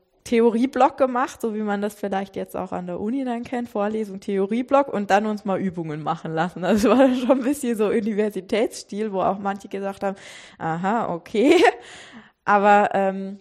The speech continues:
das hat mich dann irgendwie darin bestärkt, dass ich dann, äh, das doch mal probiere mit dem Mathestudium. Und weil ich doch sehr, ähm, Respekt davor hatte,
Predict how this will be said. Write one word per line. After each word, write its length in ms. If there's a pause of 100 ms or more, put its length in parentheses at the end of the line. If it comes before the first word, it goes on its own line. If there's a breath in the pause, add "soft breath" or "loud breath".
(140)
das 160
hat 160
mich 120
dann 140
irgendwie 360
darin 380
bestärkt, 640
dass 180
ich 140
dann, 360 (100)
äh, 320
das 180
doch 160
mal 180
probiere 720 (240)
mit 120
dem 140
Mathestudium. 720
Und 100
weil 200
ich 120 (360)
doch 180
sehr, 460 (560 loud breath)
ähm, 360 (280)
Respekt 640
davor 480
hatte, 420